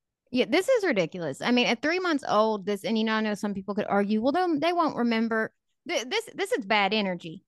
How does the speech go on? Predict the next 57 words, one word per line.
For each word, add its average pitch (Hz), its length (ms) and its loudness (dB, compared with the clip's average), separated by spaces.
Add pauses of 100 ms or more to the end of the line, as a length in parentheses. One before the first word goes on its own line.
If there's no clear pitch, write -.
This, 285 220 -2
at 240 240 0
three 339 180 2
months 311 280 0
old, 247 420 0 (320)
with 233 260 0
the 233 120 -4
amount 254 440 0
of 214 200 -2
resources 240 800 -4
and 196 160 -4
money 233 400 -2
that 196 180 -8
they 214 160 -2
have, 208 320 0
which 202 160 -4
I 208 120 -4
know 208 260 -4
they've 196 160 -6
acquired 226 540 -2
a 220 60 -4
lot 220 140 -4
of 208 100 -8
the 202 80 -8
money 208 300 -4
and 190 80 -6
resources 202 520 -8
they 202 140 -8
have 196 300 -6
from 180 340 -6
the 190 100 -8
craziness 208 760 -4
and 180 100 -6
the 180 60 -6
ridiculousness. 202 760 -6 (400)
But 202 320 2
this 381 220 -2
child 247 500 2
has 208 200 -4
been 233 240 2
through 196 220 -2
so 277 280 2
much 233 340 0
in 220 180 -4
three 269 200 2
months. 220 260 0
And 233 100 -2
I 339 120 0
still 381 260 -4
wanna 262 180 2
know, 247 160 2
has 233 160 -2
the 226 100 -4
baby 381 280 -4
had 311 160 -4
the 185 80 -4
surgery? 226 600 -2